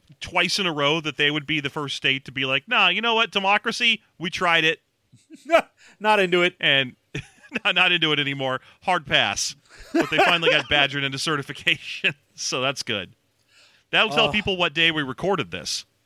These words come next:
Speaker 2: Indeed.
Speaker 1: Mm-hmm. So,
Speaker 2: Man, I
Speaker 1: in the
Speaker 2: ordered some Chinese food last night.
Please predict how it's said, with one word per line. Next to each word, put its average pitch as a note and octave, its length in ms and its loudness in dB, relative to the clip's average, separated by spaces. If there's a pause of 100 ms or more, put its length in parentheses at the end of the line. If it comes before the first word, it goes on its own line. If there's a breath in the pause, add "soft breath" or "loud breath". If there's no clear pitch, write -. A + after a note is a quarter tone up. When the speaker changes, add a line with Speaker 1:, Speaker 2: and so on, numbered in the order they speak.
(140)
Speaker 2:
Indeed. F3+ 640 -2 (600)
Speaker 1:
Mm-hmm. C3 380 -6 (880 soft breath)
So, - 180 -2
Speaker 2:
Man, G#3+ 300 4 (120)
I A3+ 140 4
Speaker 1:
in F#4 60 4
the D4 80 2
Speaker 2:
ordered E4+ 360 2
some D3 340 -2
Chinese F#3+ 640 -2
food A3 280 -2
last A3 340 2
night. A#3 320 0